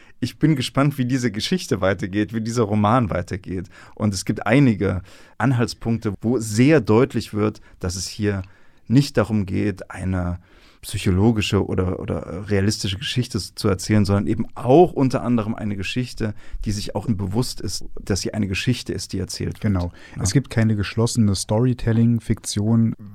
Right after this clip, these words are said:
Speaker 2: Du sagtest für den Handgebiets, das ist eigentlich auch was Typisches, dass der Prozess des Erzählens im Erzählen reflektiert wird.
Speaker 1: Ja.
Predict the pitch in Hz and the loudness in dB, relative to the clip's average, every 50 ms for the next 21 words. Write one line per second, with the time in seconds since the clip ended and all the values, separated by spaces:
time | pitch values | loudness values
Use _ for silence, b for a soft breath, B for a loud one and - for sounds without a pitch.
0 | - - 123 117 120 113 110 107 - - 120 - - - 117 101 90 107 117 123 | -16 -10 -4 0 0 2 2 0 0 -4 -8 -4 -2 0 0 2 4 4 4 2
1 | 123 - 90 90 104 101 104 - - - - 110 101 131 120 - - 110 110 117 | 2 0 -2 0 0 0 0 0 -2 -2 0 0 0 -2 -2 -2 2 4 4 4
2 | 117 110 104 110 104 - 110 - - - - 113 113 - 101 - - 92 87 - | 4 2 0 -2 0 0 0 -2 0 0 -2 0 0 0 -2 0 0 -2 -2 -2
3 | - - - 110 104 - - - - - 107 101 - - - - 104 - - 113 | -4 -2 -2 -2 -2 -2 -4 -4 0 0 2 2 0 0 -2 -4 -2 0 0 0
4 | 127 - - 120 - - 107 98 - - - 110 113 120 120 120 117 - - - | 0 0 0 -2 -2 -2 -4 -6 -4 0 2 2 4 4 4 4 2 0 0 2
5 | 139 139 131 - 104 - - - 110 107 110 113 104 104 101 - 107 98 92 - | 2 2 2 0 -4 -6 -4 -2 -2 0 0 0 0 -2 -2 -2 -4 -6 -6 -4
6 | - - 127 139 - - 120 117 120 - - - 117 107 | -2 -2 -2 -2 -2 -2 -2 -2 -2 -4 -4 -4 -4 -4